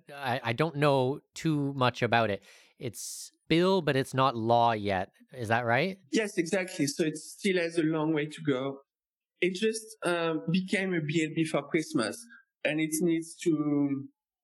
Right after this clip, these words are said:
Speaker 2: pass Congress and the Senate to become law. So, you know, if it, how these things can be. Um, right, so it's just a bill. So, the, um, like I briefly mentioned, there's two ways to avoid U S taxation. One is the foreign tax credit,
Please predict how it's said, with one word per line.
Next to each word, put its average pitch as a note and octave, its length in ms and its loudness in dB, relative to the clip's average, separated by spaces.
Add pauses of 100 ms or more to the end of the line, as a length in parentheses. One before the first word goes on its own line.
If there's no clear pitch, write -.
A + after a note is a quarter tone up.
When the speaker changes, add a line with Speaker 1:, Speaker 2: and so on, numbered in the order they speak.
(300)
Speaker 2:
pass D#3+ 160 -2
Congress D#3 420 -2
and D3+ 120 0
the D3+ 60 -2
Senate C#3+ 520 -2 (140)
to - 80 0
become C#3+ 420 -2
law. B2+ 220 -4
So, A#2+ 560 -4 (640)
you E3+ 100 2
know, D3 140 0
if C#3 160 -4
it, - 60 -10 (120)
how D#3+ 80 2
these C#3+ 220 -8
things C#3+ 180 -2
can C#3 180 0
be. C3+ 220 -2 (640)
Um, D#3+ 420 -2
right, G3 240 0
so - 140 -6
it's G3+ 180 -2
just A#3+ 280 -2
a D4+ 40 0
bill. E3 320 0 (460)
So, - 180 -4
the, - 500 -2
um, F3 560 -2
like G3+ 220 0
I F#3+ 60 2 (280)
briefly F#3 380 0
mentioned, D3+ 600 0 (120)
there's D#3+ 320 -2
two G#3+ 120 2
ways E3+ 380 0
to E3+ 100 2
avoid D#3 480 0 (480)
U F3 120 4
S D#3+ 120 -6
taxation. E3+ 600 0
One E3 200 0
is D#3+ 120 -2
the E3 100 0
foreign D#3+ 360 -2
tax D#3+ 200 -2
credit, C#3 400 0